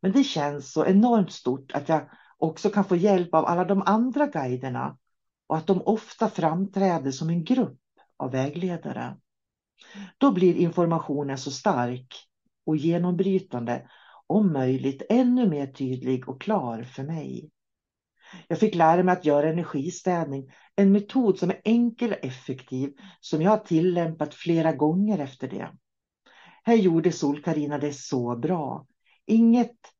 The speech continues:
enkelt att förstå, lätt att utföra, in-, eh, inte minst vad man ska göra av det man städar ur, genom att visa oss hur ljustunneln ser ut och fungerar.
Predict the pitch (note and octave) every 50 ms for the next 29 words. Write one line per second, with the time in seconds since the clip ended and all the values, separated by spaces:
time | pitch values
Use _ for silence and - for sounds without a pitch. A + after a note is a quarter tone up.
0 | _ _ _ - E3 D#3 D#3+ D#3 - - D3 C#3+ C#3+ C3+ C3 - C#3 C3+ - -
1 | A#2 G#2 - G2+ G2 - - - A2 - - - - D#3 D3+ - B2+ B2 B2+ B2+
2 | - - C3+ B2+ B2 A#2 A#2 - D#3+ E3 D#3+ - _ _ _ _ _ _ _ _
3 | _ _ _ _ - C3+ C3+ C3 B2 A#2+ A#2 A#2 A2+ - - - _ _ _ _
4 | _ - - F#3+ F3 - A3 F#3+ G#3+ C4 A#3 D#3 C3+ C3 - - D#3+ - F3+ E3+
5 | D#3+ D#3+ D#3+ - - F3 D#3 D#3+ D#3 D#3 D#3 D#3+ - - - A3+ G#3 D3 C3+ B2+
6 | B2+ C3 - - - D#3 D3 D3 C#3 - - D#3+ D3 D3 C#3+ D#3 F3 G#3 B3+ F#3+
7 | A#2+ G#2+ B2 B2+ - _ _ _ _ _ _ _ _ _ _ - D3+ E3 F3 E3
8 | E3 D#3+ D#3+ D#3+ C#3+ D3+ D#3+ F#3 G3 F#3+ - - - - A#2+ B2 B2+ - - -
9 | D#3 D#3 D3 B2+ C3+ D#3+ F#3 G#3+ G3+ - - - B3 A#3 F#3+ E3 C3+ B2+ B2 B2
10 | - - C3+ C3 E3 F#3+ - - - - - _ _ - - - - C3 B2 A#2+
11 | C#3+ D#3+ D3+ C3 B2+ A#2+ F#2+ F2+ - -